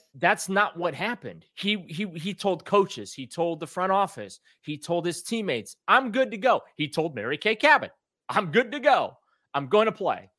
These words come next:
And, um, and he didn't play.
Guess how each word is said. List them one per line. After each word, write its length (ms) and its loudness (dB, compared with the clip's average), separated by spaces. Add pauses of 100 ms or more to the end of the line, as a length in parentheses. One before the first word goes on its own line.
(460)
And, 640 0 (100)
um, 840 0 (1900)
and 100 0
he 60 4
didn't 240 8
play. 400 -4